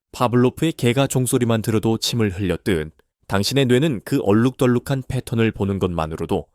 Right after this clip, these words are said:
군 생활의 스트레스와 피로감을 고스란히 다시 불러옵니다. 그 색깔은 자유의 박탈, 지긋지긋했던 작업, 추위와 더위의 기억과 직결되어 있습니다. 그래서 당신은 애써 웃으며 말합니다.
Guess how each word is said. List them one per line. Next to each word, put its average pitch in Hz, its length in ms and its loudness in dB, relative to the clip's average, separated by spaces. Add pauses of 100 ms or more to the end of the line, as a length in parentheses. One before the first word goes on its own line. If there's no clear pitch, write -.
(220)
군 127 180 0
생활의 123 380 0
스트레스와 123 560 -2
피로감을 110 560 -2
고스란히 110 640 -2
다시 98 280 -4
불러옵니다. 85 680 -6 (340)
그 147 100 2
색깔은 170 400 0
자유의 143 340 2
박탈, - 400 -4 (260)
지긋지긋했던 120 840 -2
작업, - 320 -6 (280)
추위와 113 540 0
더위의 113 380 2
기억과 - 500 -2
직결되어 104 480 2
있습니다. - 480 -6 (380)
그래서 120 240 0
당신은 139 520 -2 (100)
애써 120 380 0
웃으며 135 420 -4
말합니다. 95 500 -6